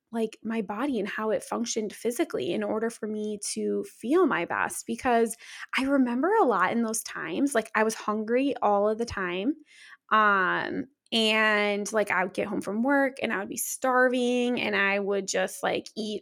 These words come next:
all of the snacks while I was making dinner. And then I would barely even be hungry for dinner. And I basically just make protein and vegetables for dinner. And I, like,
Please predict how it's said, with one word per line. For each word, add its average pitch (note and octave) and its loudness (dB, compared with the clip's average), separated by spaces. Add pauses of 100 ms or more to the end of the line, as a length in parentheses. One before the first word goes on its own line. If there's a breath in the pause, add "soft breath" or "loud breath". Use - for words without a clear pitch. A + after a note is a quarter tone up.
(100)
all B3+ 10
of C#4+ 6
the C#4 0
snacks C4 2
while A#3 4
I - 6
was A#3 2
making A#3 0
dinner. G#3+ 0
And F#3+ -2
then F#3+ -4
I F#3 -4
would F#3 -6
barely G3+ 2
even C4 2
be B3+ -2
hungry A3 -2
for A3 -2
dinner. F3+ -2 (500 loud breath)
And G3 -4
I F#3+ -2
basically G#3+ 0
just A3 -2
make G#3 -6
protein G3 -2
and B3 0
vegetables A3+ 0
for B3 2
dinner. F3+ 0 (160)
And G3+ 2 (1400)
I, A#3+ 4 (100)
like, B3 0